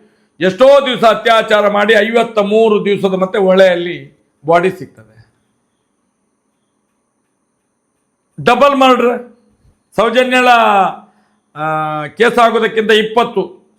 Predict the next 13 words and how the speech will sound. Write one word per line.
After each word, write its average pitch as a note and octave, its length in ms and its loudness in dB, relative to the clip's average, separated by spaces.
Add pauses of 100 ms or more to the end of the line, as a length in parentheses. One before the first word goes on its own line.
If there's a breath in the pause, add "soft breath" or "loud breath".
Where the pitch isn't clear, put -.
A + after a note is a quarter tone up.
ಸರಿ A#3 320 -2
ಸುಮಾರು A3+ 1040 2
ಇಪ್ಪತ್ತು A3 500 -2
ದಿವಸದ G#3 320 -2
ಹಿಂದೆ. F3+ 260 -2 (1500)
ಅದರಲ್ಲೂ C#4+ 500 2
ಕೂಡ D3 180 -12 (1600)
ವೇದವಲ್ಲಿ B3 720 0
ಸಿ A#3+ 120 -4
ರಿಪೋರ್ಟ್, D3 640 -8 (1200)
ಪದ್ಮಲತಾ A#3+ 560 2
ಸಿ A#3+ 200 -2
ರಿಪೋರ್ಟ್, D#3+ 520 -4